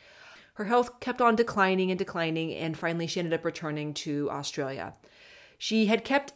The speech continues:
excellent records throughout her entire life, so she knew the exact number of polio patients that she had treated throughout her career.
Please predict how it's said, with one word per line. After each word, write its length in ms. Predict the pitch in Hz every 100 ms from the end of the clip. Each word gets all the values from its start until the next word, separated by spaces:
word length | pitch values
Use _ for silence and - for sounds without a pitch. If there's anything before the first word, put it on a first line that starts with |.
| -
excellent 500 | 208 - 214 185 170
records 420 | 165 190 196 190
throughout 340 | - 180 156
her 100 | 175
entire 420 | 160 - 175 165 156
life, 380 | 147 156 180 -
so 180 | - 180
she 200 | - 180
knew 220 | 175 180
the 140 | 175 160
exact 480 | 156 156 170 175
number 320 | 180 165 165 151
of 140 | 147
polio 420 | - 147 147 143
patients 460 | 143 143 - 147 143
that 100 | -
she 160 | -
had 140 | 151 147
treated 420 | - 147 143 139
throughout 280 | - 143 135
her 120 | 139
career. 540 | - 139 139 82 80